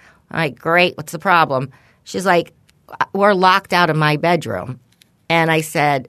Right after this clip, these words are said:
"Oh, fuck. I knew that thing was gonna," and she's like, and I go, "I can fix it. Let me figure it out." And she's like, "Yeah, the, the,"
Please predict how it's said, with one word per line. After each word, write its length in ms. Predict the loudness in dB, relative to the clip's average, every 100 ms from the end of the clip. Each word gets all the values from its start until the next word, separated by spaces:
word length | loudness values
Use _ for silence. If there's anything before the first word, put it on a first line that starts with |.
| -10
"Oh, 280 | -2 -2 -2
fuck. 920 | -8 -20 -20 _ -20 -18 -18 -20 -12
I 120 | -8 -4
knew 340 | -2 0 0
that 220 | 0 0
thing 200 | -2 -2
was 120 | -4 -6
gonna," 200 | -8 -8 -18 -20 -20 _ -6
and 180 | -4 -2
she's 200 | -4 0
like, 220 | 0 0
and 140 | -2 -2
I 120 | 0
go, 380 | 2 4 2 -2 _ _ 0
"I 200 | 2 0
can 140 | -4
fix 300 | -6 -8 -6
it. 200 | -6 -6
Let 100 | -6
me 80 | -8
figure 280 | -6 -6 -4
it 60 | -2
out." 260 | -4 -6 _ _ _ -10
And 120 | -8
she's 160 | -6 -4
like, 140 | -2
"Yeah, 160 | 0 2
the, 220 | 0 -2 -4
the," 260 | -4 -4